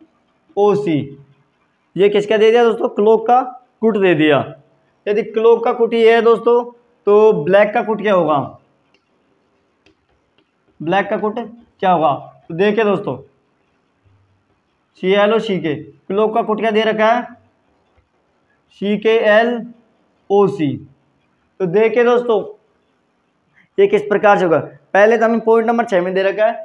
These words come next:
कि rearrangement यानी पुनर्व्यवस्था।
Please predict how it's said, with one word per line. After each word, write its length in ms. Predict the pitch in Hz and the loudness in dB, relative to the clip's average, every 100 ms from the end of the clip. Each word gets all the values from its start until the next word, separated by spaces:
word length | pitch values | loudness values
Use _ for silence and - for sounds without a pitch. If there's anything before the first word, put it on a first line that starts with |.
| - _ | -20 _
कि 640 | 214 233 262 277 277 - 185 | -6 -4 -4 -6 -12 -18 -10
rearrangement 1600 | 180 226 254 277 294 294 - 196 202 226 254 262 214 196 180 160 | -6 -4 -4 -6 -6 -10 -10 -4 0 0 0 -2 -2 -2 -4 -6
यानी 300 | 165 180 233 | -8 -8 -10
पुनर्व्यवस्था। 1200 | - 190 180 180 170 151 147 147 160 135 - | -4 -2 0 0 0 0 -2 -2 0 0 -2